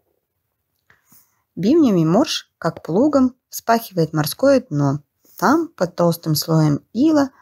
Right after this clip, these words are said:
прячутся моллюски, любимая пища арктических бегемотов. Абсолютным чемпионом Арктики по размерам –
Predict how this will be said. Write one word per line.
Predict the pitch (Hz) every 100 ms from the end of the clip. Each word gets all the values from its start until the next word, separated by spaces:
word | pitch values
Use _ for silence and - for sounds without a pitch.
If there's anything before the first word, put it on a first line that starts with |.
| _ -
прячутся | 165 156 156 - 156
моллюски, | 143 151 254 311 - 247 233
любимая | 147 147 220 233 196
пища | - 185 208 - - -
арктических | - - - 147 160 - - 151 _
бегемотов. | 147 147 156 139 135 - - - _ _ _ _ _ _ _ _ _ _ _ _ _ - - - - - - - - - -
Абсолютным | - - 269 294 277 262
чемпионом | 254 240 226 220 254 247 220 -
Арктики | 277 370 - - 185 160
по | -
размерам – | 165 165 170 175 160 147 151